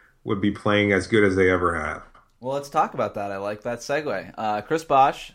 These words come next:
Speaker 2: obviously out, um, since the All-Star break. Blood clots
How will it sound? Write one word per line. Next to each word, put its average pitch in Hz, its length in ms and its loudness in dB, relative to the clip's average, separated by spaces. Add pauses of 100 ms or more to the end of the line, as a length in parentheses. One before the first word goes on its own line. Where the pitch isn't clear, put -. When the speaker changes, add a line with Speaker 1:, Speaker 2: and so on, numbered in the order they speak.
Speaker 2:
obviously 117 500 -4
out, 123 380 0
um, 110 480 -10 (380)
since 131 280 -10
the 135 80 -6
All-Star 120 380 -4
break. 113 400 -10 (480)
Blood 139 260 -4
clots 147 440 -4